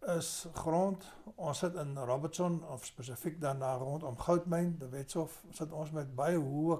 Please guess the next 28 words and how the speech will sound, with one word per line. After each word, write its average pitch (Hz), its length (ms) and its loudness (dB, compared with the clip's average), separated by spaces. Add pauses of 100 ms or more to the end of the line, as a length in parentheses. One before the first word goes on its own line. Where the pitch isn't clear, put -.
(140)
kalkneerslae 143 1120 0
in 127 100 -6
ons 131 180 -8
gronde. 151 340 -6 (1300)
Wat 151 260 2
eintlik 190 440 4
vir 170 140 -4
ons 160 480 0
grond 170 360 2
gee 170 220 0
wat, 139 360 0
eh, 143 180 -4
relatiewe 151 400 4
hoë 147 360 4
pH 170 400 4
het, 170 300 -2 (400)
wat 135 420 -8 (120)
baie 143 180 -2
kalk 165 360 2
het. 165 320 -2 (440)
En 143 140 -4
sekere 208 420 4
druifvariëteite 156 960 4
doen 156 200 2
goed 208 180 0
daarmee. 123 300 -4 (340)
Sekere 165 440 -2
druifvariëteite 156 1120 0